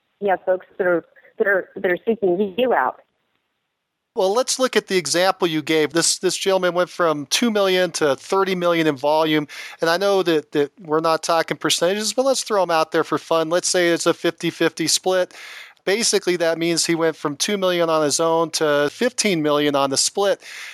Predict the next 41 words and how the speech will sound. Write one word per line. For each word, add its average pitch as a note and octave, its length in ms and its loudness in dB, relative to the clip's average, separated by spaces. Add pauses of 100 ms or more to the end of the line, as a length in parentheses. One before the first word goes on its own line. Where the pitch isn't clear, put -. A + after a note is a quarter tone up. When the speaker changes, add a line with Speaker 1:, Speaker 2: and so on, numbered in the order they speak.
(120)
Speaker 2:
That's, - 400 0 (320)
that's G#3+ 160 0
seven G#3+ 560 0
times F#3 520 0
the E3+ 120 0
production, D#3 800 -2 (400)
the - 80 -14
seven F3 420 -2
times E3 460 0
the C#3+ 200 0
income. C3+ 580 0 (420)
Uh, C3+ 560 2
it, D3 160 0
that's - 240 -2
not F#3 160 2
a C#3+ 40 -2
bad D3+ 280 0
deal. F3+ 360 0 (760)
Speaker 1:
Well, B3 160 -2
not A#3 140 0
only F#3 220 0
that, C4+ 200 -2
but G3 80 -2
you G3+ 60 0
have F#3+ 100 -4
to F#3+ 60 -2
remember G#3+ 240 0
he's F3 100 -2
not G3 140 -2
doing F#3+ 180 -2
all F3 80 0
the D#3+ 80 -4
paperwork A#3+ 560 -2
and D#3+ 200 -2
all, E3+ 420 -2
all F3 220 -2
of E3 100 -18
the E3 200 -2
follow-up G#3+ 460 0
either B3 460 -4 (280)
anymore. D3 480 -2